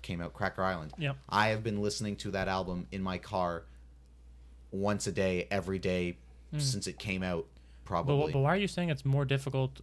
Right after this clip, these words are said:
Speaker 2: or is it more, is, are you saying it's more difficult to listen to it in th-, in that medium of,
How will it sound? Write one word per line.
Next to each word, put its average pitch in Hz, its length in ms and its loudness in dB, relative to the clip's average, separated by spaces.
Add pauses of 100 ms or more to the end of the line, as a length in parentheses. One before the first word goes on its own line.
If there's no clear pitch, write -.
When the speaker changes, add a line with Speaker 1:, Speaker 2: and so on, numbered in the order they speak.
Speaker 2:
or 139 180 0
is 151 100 -2
it 151 100 -2
more, 160 200 -4
is, 143 120 0
are 151 60 2
you 143 60 4
saying 156 180 0
it's 175 80 0
more 214 140 0
difficult 208 320 -4
to 190 60 0
listen 185 240 -2
to 202 120 2
it 196 100 4
in 151 180 0
th-, 151 120 -2
in 151 100 0
that 143 160 2
medium 135 300 4
of, 127 180 0